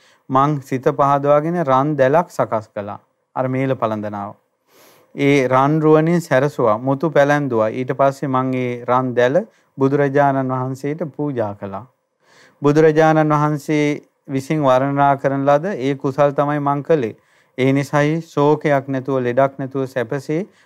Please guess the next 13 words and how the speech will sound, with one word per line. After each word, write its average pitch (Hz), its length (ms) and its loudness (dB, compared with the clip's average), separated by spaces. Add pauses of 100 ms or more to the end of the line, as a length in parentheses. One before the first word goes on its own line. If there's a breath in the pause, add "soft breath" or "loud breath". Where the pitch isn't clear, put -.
(140 soft breath)
මං 131 180 2
සතුටු 135 320 -6
වෙවි 120 280 -4
ඉන්නේ. 104 240 -8 (140)
මේ 135 180 -4
වනාහි 123 500 -4
මල්ලිකා 135 580 -4
විමානයයි. 135 500 -10 (1400 soft breath)
රන් 127 300 2
ආභරණ 123 480 0
පූජා 123 360 -4
කිරීමේ 127 320 -10
ආනිසංස. 113 440 -10